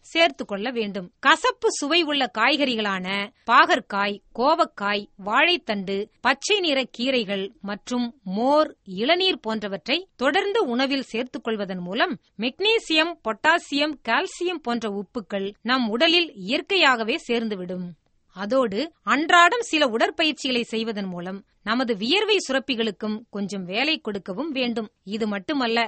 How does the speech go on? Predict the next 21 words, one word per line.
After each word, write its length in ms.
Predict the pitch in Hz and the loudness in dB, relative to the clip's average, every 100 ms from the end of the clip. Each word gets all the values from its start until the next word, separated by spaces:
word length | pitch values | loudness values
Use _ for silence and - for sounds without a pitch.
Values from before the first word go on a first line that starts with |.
| - | -4
பெரிய 320 | - 254 370 403 | -2 2 4 4
பெரிய 360 | - 262 254 214 | 2 2 2 -2
கம்பெனிகளின் 640 | 196 226 359 339 277 233 190 | -4 -4 -2 0 0 -2 -2
விளம்பரங்களை 540 | 226 269 262 214 185 - | -2 0 0 -2 -4 -6
பார்த்து 400 | 180 196 - 285 180 _ _ _ - | -6 -6 -4 -4 -6 _ _ _ -2
அந்த 240 | 220 247 220 | 2 2 0
உப்புக்களை 580 | 214 254 403 - 311 240 | -2 -4 -2 4 4 4
வாங்கி 380 | 196 240 269 269 | 0 -2 0 -2
பயன்படுத்துவதை 720 | 196 233 262 240 208 202 190 | -2 -2 -2 -4 -4 -6 -6
விட 220 | 175 196 285 170 _ | -4 0 0 -2 _
கடைகளில் 680 | - 233 311 392 381 381 302 | 2 4 6 4 4 4 2
கிடைக்கும் 460 | - 220 269 285 233 | -2 -2 -2 -2 -4
சாதாரண 720 | - 202 214 240 254 302 359 359 | -4 -4 0 4 6 6 4 -2
கல் 280 | - 240 | -2 0
உப்பை 320 | 349 339 - 247 | 0 -2 -2 -2
வாங்கி 360 | 202 214 233 | 0 -2 -2
பயன்படுத்துவதும் 840 | 233 190 226 226 208 208 190 196 349 | -4 -6 -4 -4 -6 -6 -6 -6 -4
நல்லது. 420 | 311 262 247 214 - | -2 -2 -2 -4 -8
காரணம், 520 | - 185 220 226 185 233 339 _ | -8 -2 0 0 -2 -6 -6 _
பாக்கெட் 500 | 233 339 - 403 269 | 4 4 4 -2 -2
உப்புக்களில் 640 | 208 - 262 - 208 208 | -6 -8 -6 -4 -4 -4